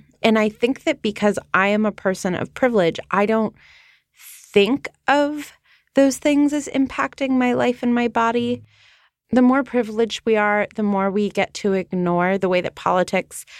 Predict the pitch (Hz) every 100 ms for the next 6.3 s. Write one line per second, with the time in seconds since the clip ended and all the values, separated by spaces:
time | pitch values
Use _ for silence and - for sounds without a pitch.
0 | - - _ - 190 180 - - _ -
1 | 226 220 226 220 220 214 208 208 202 -
2 | 196 185 202 208 - 175 - 175 - -
3 | - 160 175 165 120 - - - _ -
4 | 170 165 - 190 180 - 165 165 107 202
5 | 196 185 156 - 175 - 180 180 185 -
6 | - - 196